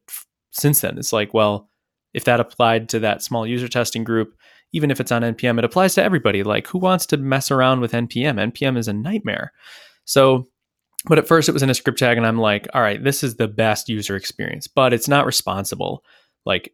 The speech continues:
I'm loading a freaking massive script tag on every single page all the time. Like, that's definitely not viable for production. And I think, I think I changed this, like, not even that long before I launched Livewire. It was one of those things that's like,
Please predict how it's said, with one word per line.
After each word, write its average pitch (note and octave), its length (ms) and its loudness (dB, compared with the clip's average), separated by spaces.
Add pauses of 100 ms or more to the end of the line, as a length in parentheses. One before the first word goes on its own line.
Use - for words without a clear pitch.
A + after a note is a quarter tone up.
I'm B2+ 120 0
loading A#2 380 2
a F#2 40 -8
freaking A#2 480 -4
massive G2 480 -6
script - 320 -6
tag - 380 -6
on A2+ 160 -2
every A2+ 220 -2
single G#2+ 240 -6
page A2+ 560 -2
all G#2 200 2
the - 80 -16
time. F2 360 -4
Like, - 180 -14
that's - 440 -4 (140)
definitely A2 340 -2
not G2 280 -4 (540)
viable G2+ 340 0
for G#2 140 -6
production. A2 600 -4 (320)
And A#2+ 80 -2
I A2+ 40 -2
think, - 360 -2 (120)
I - 60 -2
think F#3+ 220 -2
I G3+ 60 2
changed C3+ 400 0
this, A2 220 0
like, G#2+ 160 -2
not A2 180 0
even A#2 220 -2
that G#2 280 -2
long G#2 300 -2
before G#2 400 0
I G2 60 4
launched F#2+ 380 -2
Livewire. F#2 420 -2
It - 60 -2
was - 120 -4
one C3+ 100 2
of C3 60 2
those B2 180 4
things A#2+ 220 2
that's A2 180 -4
like, G2 240 -2